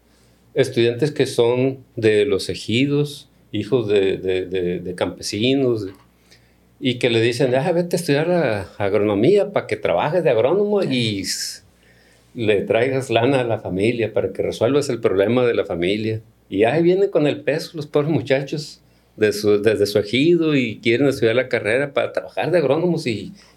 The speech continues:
Speaker 1: ir a, ir, ir a llevarle lana a su familia.
Speaker 2: Capaz si quería ser
Speaker 1: Pues,
Speaker 2: diseñador
Speaker 1: eh,
Speaker 2: gráfico, pobre
Speaker 1: es,
Speaker 2: plebe.
Speaker 1: es, <laughs> sí,
Speaker 2: Sin
Speaker 1: sí,
Speaker 2: agraviar a
Speaker 1: es,
Speaker 2: los presentes.
Speaker 1: oh, cómo no.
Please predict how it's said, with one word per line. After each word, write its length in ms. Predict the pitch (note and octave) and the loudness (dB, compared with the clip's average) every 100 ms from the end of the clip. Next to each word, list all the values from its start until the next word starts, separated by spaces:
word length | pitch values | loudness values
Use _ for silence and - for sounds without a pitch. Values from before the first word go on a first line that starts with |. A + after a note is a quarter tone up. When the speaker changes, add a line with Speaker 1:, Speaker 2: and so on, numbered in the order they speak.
| - | -4
Speaker 1:
ir 200 | G#2+ C#3 | 0 2
a, 120 | C#3 | 2
ir, 280 | B2 C#3 B2 | 2 0 0
ir 180 | B2 C3+ | 0 0
a 60 | |
llevarle 400 | C#3+ A#2+ B2 C#3 | 0 0 0 -2
lana 380 | C3 A2 B2 C3+ | -4 -4 -2 -2
a 20 | |
su 180 | - G#2+ | -2 -6
familia. 520 | G2 F#2 G#2+ E3 F3 F3 | -4 -2 -2 -2 -4 -6
Speaker 2:
Capaz 320 | - C3+ C#3+ C#3+ | -2 0 2 2
si 100 | E3 | 0
quería 220 | D#3 C#3+ | 0 0
ser 120 | D#3+ | 0
Speaker 1:
Pues, 100 | D#3+ | 0
Speaker 2:
diseñador 340 | E3 D#3 D3 D3+ | 0 0 -2 -2
Speaker 1:
eh, 40 | |
Speaker 2:
gráfico, 440 | C#3 C#3 D#3 D3+ | -2 -4 -4 -4
pobre 220 | C#3 D3 D3 | -2 -2 2
Speaker 1:
es, 100 | A2+ | 2
Speaker 2:
plebe. 460 | C3 C#3 C3+ A#2+ | 2 0 0 0
Speaker 1:
es, 760 | A2 - B2+ - D3 - B2 B2 | -2 -2 -4 0 -4 0 0 0
<laughs> 20 | |
sí, 100 | C3+ | -2
Speaker 2:
Sin 200 | - E3 | -2 -4
Speaker 1:
sí, 200 | - D#3+ | 0 2
Speaker 2:
agraviar 460 | E3 D#3 C#3+ C#3 D3+ | 2 2 2 2 2
a 20 | |
Speaker 1:
es, 60 | F3 | 0
Speaker 2:
los 100 | E3+ | 0
presentes. 440 | D3+ C3 C3+ C#3 | -2 0 0 0
Speaker 1:
oh, 220 | D#3 D#3 B2+ | 0 0 0
cómo 460 | B2 B2 B2 C3 | 0 -2 -2 -4
no. 280 | B2+ B2+ D3+ | 0 2 2